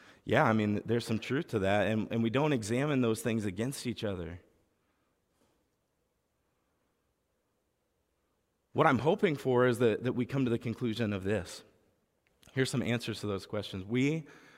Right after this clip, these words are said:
are accountable to God. God made us as believers in Christ. We're, we're not on a relative scale.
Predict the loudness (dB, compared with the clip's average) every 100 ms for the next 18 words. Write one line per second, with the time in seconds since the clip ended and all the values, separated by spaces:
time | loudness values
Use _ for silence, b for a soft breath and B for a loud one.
0 | B 2 2 2 0 -2 0 0 0 -4
1 | B B B -4 0 0 0 -4 -8 -14
2 | -20 _ _ _ _ _ _ b b b
3 | b 4 6 6 2 2 2 2 0 2
4 | 2 2 0 -2 -6 -6 -8 -8 -8 -4
5 | -4 -4 -4 -4 -4 -6 B B 0 2
6 | 2 2 2 2 0 0 -4 -6 -4 -4
7 | -4 -8